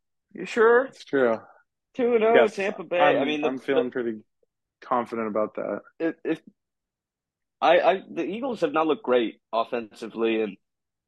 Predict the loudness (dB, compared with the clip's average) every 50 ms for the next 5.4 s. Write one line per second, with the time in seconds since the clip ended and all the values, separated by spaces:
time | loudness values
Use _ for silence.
0 | _ -8 -4 0 0 0 2 2 2 2 2 2 0 0 0 0 2 0 -2 -4
1 | -4 -8 -12 -6 -2 0 2 2 2 0 -2 -4 -2 -2 -2 -2 -2 -4 -4 -4
2 | -2 -2 -4 -6 -10 _ _ _ _ _ _ _ _ _ _ -4 0 0 2 2
3 | 2 2 0 0 -2 -4 -8 _ -20 -20 _ _ _ _ _ _ _ _ _ _
4 | -14 -14 -8 -2 0 0 0 0 -2 -2 -2 2 2 4 4 4 2 0 -2 -10
5 | -14 -8 -4 -4 -4 -4 -4